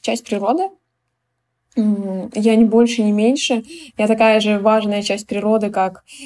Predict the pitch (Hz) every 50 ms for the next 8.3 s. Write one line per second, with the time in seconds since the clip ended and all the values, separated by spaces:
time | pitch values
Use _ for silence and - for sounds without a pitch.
0 | 247 _ - 196 196 202 - 196 190 190 208 190 220 208 214 208 - 220 220 220
1 | 220 226 214 - 214 214 214 220 226 226 214 208 220 233 254 277 285 262 233 208
2 | 208 202 208 208 208 208 214 220 220 214 220 196 202 208 220 220 226 214 208 208
3 | 208 196 196 196 - 208 196 202 - - - 202 208 208 208 - 196 196 196 196
4 | - 104 208 - - - - _ _ _ _ _ _ _ - 190 196 190 190 190
5 | - - - - - - 190 190 208 220 226 220 220 220 214 208 208 214 - -
6 | - - 220 214 214 196 196 190 196 208 214 226 262 285 294 262 226 208 202 202
7 | 190 185 190 208 - _ _ - - - - 208 196 196 208 202 190 196 185 220
8 | 247 254 262 226 208 208